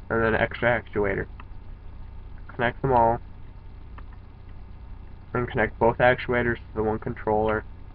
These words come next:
Set it, touch, material, and put as your gun's material, whatever it is, such as in our last tutorial. Mine is gun mat or gun material,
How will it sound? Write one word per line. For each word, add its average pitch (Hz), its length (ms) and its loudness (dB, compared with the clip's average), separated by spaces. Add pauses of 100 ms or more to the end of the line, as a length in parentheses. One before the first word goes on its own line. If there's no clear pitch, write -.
(680)
Set 117 160 4
it, 117 160 2 (1080)
touch, 135 280 4 (760)
material, 120 960 4 (360)
and 123 140 0
put 131 100 4
as 117 140 4
your 117 120 2
gun's 120 320 2
material, 117 600 2
whatever 110 380 4
it 110 100 2
is, 107 240 0 (840)
such 110 220 0
as 113 100 -2
in 107 420 0
our 107 160 2
last 104 240 2
tutorial. 104 500 -2
Mine 123 540 4
is 113 160 2 (1400)
gun 110 260 6
mat 117 280 6 (180)
or 113 100 0
gun 110 200 2
material, 113 720 2